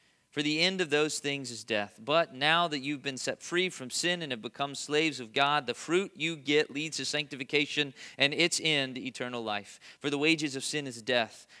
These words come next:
but the free gift of God is eternal life in Christ Jesus our Lord. What's interesting here is, is that Paul is using a picture of slavery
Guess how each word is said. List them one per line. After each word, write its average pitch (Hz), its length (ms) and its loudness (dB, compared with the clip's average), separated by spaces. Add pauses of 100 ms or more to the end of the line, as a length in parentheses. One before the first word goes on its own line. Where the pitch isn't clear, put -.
(100)
but 123 100 -8
the 120 80 -8
free 143 300 -2
gift 123 280 -4
of 107 140 -10
God 104 420 0 (200)
is 113 160 -6
eternal 120 340 -4
life 101 400 -2 (260)
in 113 120 -10
Christ - 320 -6
Jesus 107 380 -6
our 98 120 -4
Lord. 95 260 -8 (1080)
What's 151 200 2
interesting 165 440 -2
here 147 260 4
is, 123 180 -2
is 131 240 0
that 135 180 -2
Paul 151 540 4 (220)
is 131 180 0
using 170 300 0
a 131 80 2
picture 156 500 0
of 120 160 0
slavery 143 680 2